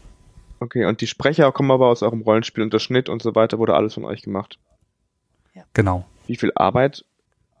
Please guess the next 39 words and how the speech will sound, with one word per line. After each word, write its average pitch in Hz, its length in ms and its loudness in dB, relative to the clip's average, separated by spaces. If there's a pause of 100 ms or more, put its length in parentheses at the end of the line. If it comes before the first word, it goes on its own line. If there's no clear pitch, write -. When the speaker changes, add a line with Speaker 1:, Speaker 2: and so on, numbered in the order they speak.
Speaker 1:
äh, 80 160 2
erstmal, 120 240 0
wie 113 60 2
lang 101 200 2
ist 104 120 -8
so 117 60 -4
eine 107 120 -4
Folge, 107 440 -4 (200)
so - 140 -8
ein 107 200 -8
Hörbuch? 117 460 -4 (1500)
Speaker 3:
Ähm, 123 400 4
fünfundvierzig 156 600 2
Minuten. 107 380 0 (120)
Speaker 1:
Wie 113 60 -2
lang 110 200 2
Arbeit 123 360 2
ist, - 260 -12
war 104 140 2
das - 140 -4
für - 180 -4
euch, - 180 -4
das - 180 -10
zu 113 100 -12
produzieren? 117 640 -8 (1500)
Von 107 160 -4
Speaker 3:
Ah, 104 60 -4
Speaker 1:
Anfang 95 240 -2
Speaker 3:
das - 80 -12
war 95 80 -2
Speaker 1:
bis - 60 -4
Speaker 3:
schon 107 180 -2
Speaker 1:
zum - 0 -
Speaker 3:
sehr 95 160 -2
viel 104 100 -4
Speaker 1:
Ende 90 140 -6
Speaker 3:
Arbeit. 92 260 -10 (260)
Speaker 1:
quasi? 135 280 -12 (220)
Speaker 3:
Also 107 260 2